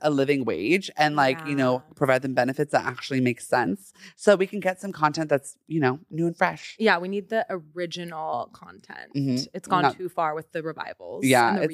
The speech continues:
Speaker 2: reboots.
Speaker 1: it's, b-, we're gonna, we're, let's, let's actually talk on this for just a second.
Speaker 2: Okay,
Speaker 1: This
Speaker 2: work.
Speaker 1: is, this is for the theater girls out there. So if you're not a theater girl,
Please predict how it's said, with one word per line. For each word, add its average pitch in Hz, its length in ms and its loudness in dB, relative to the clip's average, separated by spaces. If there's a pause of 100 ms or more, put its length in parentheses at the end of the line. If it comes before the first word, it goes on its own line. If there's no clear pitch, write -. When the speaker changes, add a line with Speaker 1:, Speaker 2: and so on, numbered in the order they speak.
(140)
Speaker 2:
reboots. 143 480 -10
Speaker 1:
it's, - 280 2 (640)
b-, 175 120 -4
we're 190 160 4
gonna, 254 260 4
we're, 170 220 -8
let's, 202 300 2
let's 208 180 4
actually - 260 0
talk 151 240 0
on 151 80 2
this 160 160 -2
for 156 120 2
just 143 200 0
a 143 40 -12
second. 127 260 4
Speaker 2:
Okay, 185 100 4
Speaker 1:
This 170 80 0
Speaker 2:
work. 131 100 -2
Speaker 1:
is, 226 120 4
this 196 280 -2
is 240 100 -2
for 262 120 2
the 208 100 2
theater 135 320 4
girls 147 280 4
out 156 180 2
there. 160 200 4
So 156 100 -4
if 151 60 -6
you're 196 100 -2
not 190 140 4
a 175 40 -2
theater 135 240 2
girl, 131 440 4